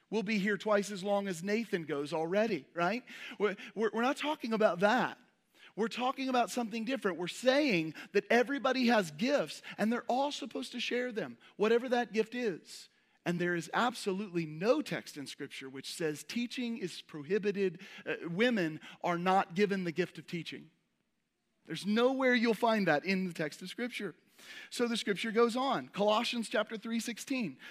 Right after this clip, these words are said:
"Let the word of Christ richly dwell within you." This is the church he's talking to, so it's a y'all. "With all wisdom, teaching and admonishing one another with psalms and hymns and spiritual songs,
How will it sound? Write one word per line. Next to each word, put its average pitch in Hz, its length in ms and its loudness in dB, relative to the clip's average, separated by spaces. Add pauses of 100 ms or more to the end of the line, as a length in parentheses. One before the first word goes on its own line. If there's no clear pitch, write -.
(140)
"Let 202 220 8
the 240 60 -2
word 233 220 -2
of 220 100 -6
Christ 233 360 4
richly 233 340 -4
dwell 233 260 0
within 233 360 -2
you." 226 360 0 (280)
This - 160 -10
is 160 80 -12
the 175 80 -8
church 262 300 -4
he's 214 140 -4
talking 190 360 -4
to, 214 260 -4 (180)
so 208 220 0
it's 208 140 0
a 233 60 -2
y'all. 220 640 2 (360)
"With 220 240 -2
all 247 340 6
wisdom, 240 480 0
teaching 262 600 -2
and 254 280 2
admonishing 233 720 0
one 226 200 0
another 247 420 0
with 151 180 -8
psalms 240 520 -6
and 175 100 -4
hymns 208 340 -2
and 180 120 -10
spiritual 247 420 -6
songs, 214 420 -6